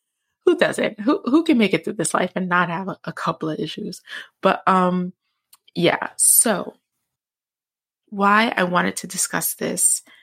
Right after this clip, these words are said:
in particular is, you know, we are, like,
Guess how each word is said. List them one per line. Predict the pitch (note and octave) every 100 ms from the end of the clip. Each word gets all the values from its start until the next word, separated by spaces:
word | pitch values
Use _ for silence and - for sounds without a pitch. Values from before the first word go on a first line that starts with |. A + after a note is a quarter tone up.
| _ _ _ -
in | F3+ F3 -
particular | F#3+ - - G#3 G#3+ - F3 E3 E3 E3+ E3 - _ -
is, | F3+ E3+ E3+ E3+ E3 - - - _
you | G#3+
know, | G3 F3+
we | F#3+ A3+
are, | A3 G#3
like, | F#3+ G3+ - -